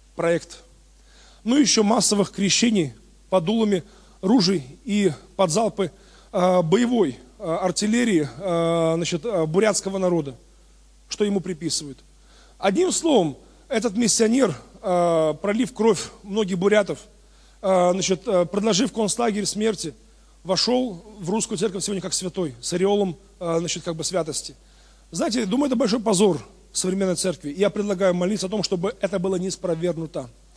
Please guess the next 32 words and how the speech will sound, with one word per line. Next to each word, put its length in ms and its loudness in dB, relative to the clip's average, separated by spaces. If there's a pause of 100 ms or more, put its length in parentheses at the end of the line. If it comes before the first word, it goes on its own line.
(560)
Чтобы 360 4
пуримный 560 6
переворот 680 4
произошёл 840 2
таки 340 -4
на 120 0
нашей 180 -4
земле. 380 -6 (580)
И 140 4
ш-, 160 0 (180)
какую 260 2
бы 100 0
тьма, 360 0
как 220 -4
бы 100 0
тьма 160 -2
ни 80 4
сгущалась, 720 -2
но 120 2
есть 280 2
свет, 340 0 (480)
который 400 0 (340)
никакая 400 4
тьма 320 4
не 120 2
сможет 360 0
погасить. 540 -4 (460)
Наоборот, 500 4
свет 340 0
рассеивает 840 0
всякую 340 -2
тьму. 320 -2